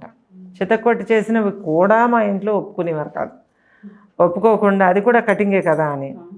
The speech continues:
ఉమ్, అది కూడా కటింగే కదా అని చెప్పేసి అవి కూడా ఒప్పుకోకుండా ముద్దపప్పు, చారు, పెరుగు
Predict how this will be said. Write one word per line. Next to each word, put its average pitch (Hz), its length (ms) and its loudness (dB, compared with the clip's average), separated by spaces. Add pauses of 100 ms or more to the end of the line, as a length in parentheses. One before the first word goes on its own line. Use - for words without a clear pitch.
(140)
ఉమ్, 180 140 -6
అది 180 180 -2
కూడా 214 220 0
కటింగే 190 440 -4
కదా 170 220 -4
అని 165 180 -6
చెప్పేసి 165 340 -4
అవి 147 180 -4
కూడా 220 300 0
ఒప్పుకోకుండా 180 720 -4 (420)
ముద్దపప్పు, 208 720 0 (140)
చారు, 180 420 2 (720)
పెరుగు 165 400 0